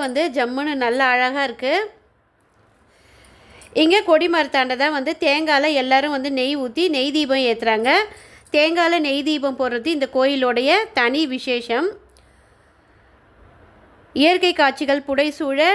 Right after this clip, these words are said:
நடுவுல வந்து ஒரு காட்டுக்கு நடுவுல இருக்கிற மாதிரி இருக்கும் இந்த கோயில். ரொம்ப அருமையான கோயில், ரொம்ப அழகா இருக்குங்க ஃப்ரெண்ட்ஸ். சக்தி வாய்ந்த ராஜ கன்னியம்மன், கன்னியம்மன் கோயில் தான்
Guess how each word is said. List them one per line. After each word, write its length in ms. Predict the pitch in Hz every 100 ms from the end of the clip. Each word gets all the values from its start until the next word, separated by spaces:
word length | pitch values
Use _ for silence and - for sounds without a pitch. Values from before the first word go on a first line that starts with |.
| 349
நடுவுல 340 | 247 285 339 302
வந்து 140 | 262 339 320
ஒரு 100 | 262
காட்டுக்கு 440 | 262 285 302 - 320 269 254 233 233
நடுவுல 420 | 240 277 302 277 - - - - - 262
இருக்கிற 220 | 277 294 269 262
மாதிரி 200 | 294 339
இருக்கும் 240 | 294 277 254
இந்த 120 | 233 247
கோயில். 280 | 254 294 269
ரொம்ப 220 | 269 302 370 311
அருமையான 420 | 269 269 269 302 302
கோயில், 260 | 254 269 277
ரொம்ப 160 | 262 277 294
அழகா 260 | 247 277 311 311
இருக்குங்க 320 | 311 214 208
ஃப்ரெண்ட்ஸ். 320 | 277 359 370 - - - - - 277
சக்தி 300 | 262 - 320
வாய்ந்த 280 | 285 269 269 381 523 - _ _ _ - - - _ - 240
ராஜ 220 | 277 302 349 285
கன்னியம்மன், 600 | 262 285 269 240 220 180 - _ _ _ -
கன்னியம்மன் 560 | 262 277 349 330 302 302 277
கோயில் 260 | 247 226
தான் 140 | 254